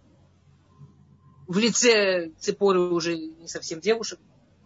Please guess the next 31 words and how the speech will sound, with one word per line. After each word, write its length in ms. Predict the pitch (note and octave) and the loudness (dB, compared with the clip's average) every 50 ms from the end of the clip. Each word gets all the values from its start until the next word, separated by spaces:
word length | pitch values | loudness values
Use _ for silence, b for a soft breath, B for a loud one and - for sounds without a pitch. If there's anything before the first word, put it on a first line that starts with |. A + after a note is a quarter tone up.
| _ - - - - - - _ _ | _ -20 -20 -20 -20 -20 -20 _ _
И 440 | - G3+ G3 G#3 G#3 G#3 G3+ G3 F#3+ - | 0 2 4 6 6 6 6 4 2 0
он 160 | - C4 C#4+ | 2 2 2
их 100 | D4+ D4 | 2 2
проводил 520 | - A3+ G#3 G3 G#3 G#3+ G#3 G#3 A#3 A3+ G#3+ | -2 -4 -4 -2 0 0 0 0 -2 -2 0
до 120 | G#3 G#3 | 0 0
дома. 300 | F#3+ F#3+ F3+ D#3+ - - _ _ _ _ _ _ _ _ _ _ _ _ _ _ _ _ _ _ _ _ _ _ _ _ _ _ _ _ - | 0 0 -2 -2 -4 -10 _ _ _ _ _ _ _ _ _ _ _ _ _ _ _ _ _ _ _ _ _ _ _ _ _ _ _ _ -20
Теперь 440 | - - - A#3+ B3+ A#3 A3 - _ _ _ _ _ _ _ _ _ _ _ _ _ _ _ _ _ - | -12 -4 0 0 0 0 0 -6 _ _ _ _ _ _ _ _ _ _ _ _ _ _ _ _ _ -2
проблема 680 | F#3 F3 E3+ F#3+ B3 D#4 E4+ D#4+ C#4+ B3 A#3 A3+ G#3+ F#3 | -2 -2 0 2 2 4 4 4 4 4 4 2 0 -2
была 220 | F3 F#3 G3+ G#3 | -2 0 0 2
такая, 540 | G#3 G#3 G3+ - G#3+ G3+ F3+ - - D#3+ D#3 | 2 0 0 2 2 2 2 0 -2 -6 -8
что 220 | - - - E3 | -8 -8 -8 -8
после, 380 | - - G#3+ A3+ G#3+ - G3 F3+ _ | -4 -2 0 0 0 -2 -8 -14 _
Муше 260 | - G3 G3 - B3 A3 | -6 -4 -2 2 2 2
же 120 | G#3 G#3+ | 2 2
он 100 | G#3+ G#3 | 2 0
не 80 | A3 G#3 | 0 0
просто 360 | - - F#3+ - - - - | 2 2 0 0 -2 -10 -6
так, 200 | - - F3 E3+ | -4 -2 -2 0
да, 80 | F#3+ F#3 | 0 -2
он 80 | F#3+ | -2
же 80 | F3+ F#3 | -2 -6
сбежал 320 | F3+ F3+ G3+ A#3 B3+ C4+ | -6 -2 0 2 2 2
из 140 | C4+ A#3+ - | 2 0 -4
Египта, 320 | G#3 G3 A#3 B3 - G#3 - | -8 -8 -8 -6 -6 -6 -6
потому 360 | - - F#3+ F#3+ - G3+ G3+ | -4 -6 -8 -6 -6 -6 -6
что 140 | - - G3+ | -6 -6 -8
египтянина 480 | F#3 G3+ - - A3 G#3 F#3+ F3 E3+ | -10 -6 -2 0 2 2 2 0 -2
убил, 180 | E3+ E3 D#3+ D#3 | -2 -4 -6 -4
помните 300 | - G#3 G3+ F#3+ - E3+ | -2 -2 -4 -4 -6 -10
эту 120 | - D#3+ | -12 -16
историю? 460 | D3+ _ - D#3+ D#3+ D#3 D#3 D3+ D3+ | -16 _ -10 -8 -6 -6 -8 -8 -10